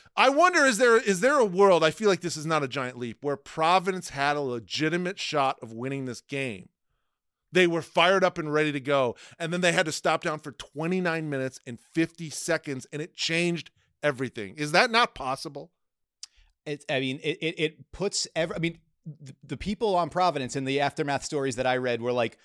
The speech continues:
Speaker 2: the game was over at that point. Like, there was no, like, we,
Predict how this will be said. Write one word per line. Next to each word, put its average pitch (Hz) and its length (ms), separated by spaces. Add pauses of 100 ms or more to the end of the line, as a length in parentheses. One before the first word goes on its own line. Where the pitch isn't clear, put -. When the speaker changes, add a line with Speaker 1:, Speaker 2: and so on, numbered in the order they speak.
(220)
Speaker 2:
the 190 80
game 202 220
was 143 100
over 120 240
at 101 100
that 92 180
point. - 240
Like, 156 100
there 196 160
was 160 160
no, 160 500
like, 143 120
we, 160 180